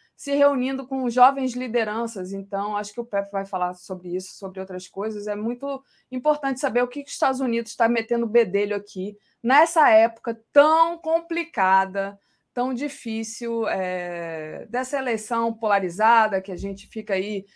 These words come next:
se perguntando se vai ter golpe, se não vai ter golpe, se vai ter eleição mesmo. E tá aqui, né, essa Vitória Lu-, Nuland, que é alguém que participou ali, é,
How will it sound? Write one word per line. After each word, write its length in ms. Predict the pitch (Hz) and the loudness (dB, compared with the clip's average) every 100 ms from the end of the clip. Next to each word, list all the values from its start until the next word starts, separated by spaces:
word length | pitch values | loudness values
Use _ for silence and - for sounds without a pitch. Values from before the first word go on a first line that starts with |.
| _ | _
se 80 | _ | _
perguntando 440 | 214 196 185 214 | -2 -2 -4 -6
se 80 | 202 | -4
vai 120 | 196 | -4
ter 140 | 190 165 | -2 2
golpe, 320 | 185 220 214 | 6 6 4
se 80 | - | -4
não 60 | |
vai 100 | 185 | -8
ter 140 | 185 165 | -8 -2
golpe, 180 | 202 202 | -2 -2
se 60 | |
vai 100 | 185 | -6
ter 120 | 185 202 | -6 -6
eleição 440 | 196 185 - 196 | -4 -6 -6 -6
mesmo. 560 | 180 202 226 214 214 220 _ _ _ _ | -4 -2 -4 -4 -6 -8 _ _ _ _
E 140 | 190 196 | -10 -2
tá 180 | 233 | 2
aqui, 400 | 240 - 254 269 | 2 2 -4 -2
né, 400 | 247 233 262 262 247 | 0 2 0 -2 -2
essa 280 | 208 226 | -4 -2
Vitória 360 | 220 220 220 220 | -4 0 2 4
Lu-, 280 | 220 233 240 | 2 0 0
Nuland, 480 | 226 254 277 277 269 | 0 0 -2 -4 -6
que 220 | - 320 | -6 2
é 80 | 311 | 6
alguém 400 | 311 247 269 294 | 6 4 -4 -2
que 100 | 285 | -4
participou 800 | 285 294 - 330 269 - 254 247 | -2 -2 -4 -8 -6 0 4 4
ali, 500 | 220 208 247 254 - _ _ _ | 0 -4 -4 -6 -10 _ _ _
é, 1700 | - 196 196 196 190 190 185 180 180 175 175 175 180 151 - - - | 0 2 2 2 0 0 -2 -4 -8 -8 -10 -10 -10 -12 -14 -18 -20